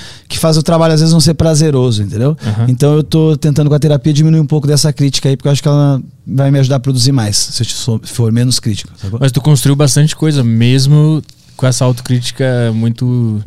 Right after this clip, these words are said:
Speaker 2: exagerada.
Speaker 1: Não é o que, o que eu e meus amigos próximos achamos, assim, talvez.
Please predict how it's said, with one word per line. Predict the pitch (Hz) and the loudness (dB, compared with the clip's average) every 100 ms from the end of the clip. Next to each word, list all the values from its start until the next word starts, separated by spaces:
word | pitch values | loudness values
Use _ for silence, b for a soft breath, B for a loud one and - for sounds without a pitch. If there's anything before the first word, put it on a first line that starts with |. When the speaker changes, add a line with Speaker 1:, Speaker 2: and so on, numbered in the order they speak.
| - | -8
Speaker 2:
exagerada. | 113 113 117 113 98 92 - | -2 0 0 -2 -4 -10 -10
Speaker 1:
Não | 214 226 196 | -8 -6 -4
é | 180 | -2
o | 202 180 | -4 -6
que, | - 202 196 190 175 - - | -8 -6 -4 -6 -8 -12 -12
o | 185 139 | -10 -6
que | 165 | -2
eu | 165 170 | 0 0
e | 170 | -2
meus | 175 156 | -2 -2
amigos | 156 160 156 139 | -2 -2 -2 -2
próximos | - 147 139 143 147 | -2 -4 -4 -6 -4
achamos, | 151 135 127 120 110 | -2 -2 -4 -6 -8
assim, | 98 113 | -8 -8
talvez. | 107 110 104 107 101 | -6 -6 -8 -8 -10